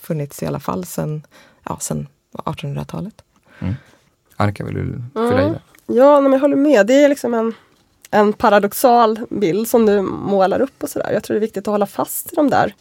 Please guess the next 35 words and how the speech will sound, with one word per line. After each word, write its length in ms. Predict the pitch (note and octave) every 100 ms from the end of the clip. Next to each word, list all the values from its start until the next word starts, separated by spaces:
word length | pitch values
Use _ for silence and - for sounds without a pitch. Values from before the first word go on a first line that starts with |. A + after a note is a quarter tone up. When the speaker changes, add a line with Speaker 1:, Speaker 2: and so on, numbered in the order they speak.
| _
Speaker 3:
paradoxerna. 720 | - F#3 F3+ - - - G3+
Jag 100 | G3
tror 120 | A3
även 200 | G#3 F#3+
för 200 | F#3+ G3+
nittonhundratalets 1080 | F#3 G3 - F#3+ F#3 G3 A3 A#3+ A#3 - -
psykiatri 600 | - A3+ - G3 - -
så 140 | G#3 G3+
är 40 |
det 60 | F#3
viktigt 380 | F#3 - - -
att 180 | D#3+ - _ _ _
nyansera 600 | - F#3+ F3+ - C#4+ D4
bilden. 580 | A#3 - A2+ - D2+ G3+ - _ _ _ _ _ _
Det 100 | A3
kan 120 | -
man 100 | B3+ C4
väl 80 |
säga 200 | C4+ A#3+
just 240 | A3 G#3 -
den 140 | G3+
tid 220 | - G#3+
jag 180 | G#3 C4+
har 60 | D#4
tittat 360 | - - G3
på 240 | - G3 F#3+ - - _
runt 580 | G#3+ G3 G3 G3 - - _ -
nittonhundratrettio 920 | G#3+ - G#3 G3+ G3+ - _ - B3+
och 320 | A3+ - _ -
något 220 | F#3 -
decennium 440 | F#3 - - - -
senare. 320 | - F#3+ G3
Det 60 |
är 40 | G3+
en 120 | G#3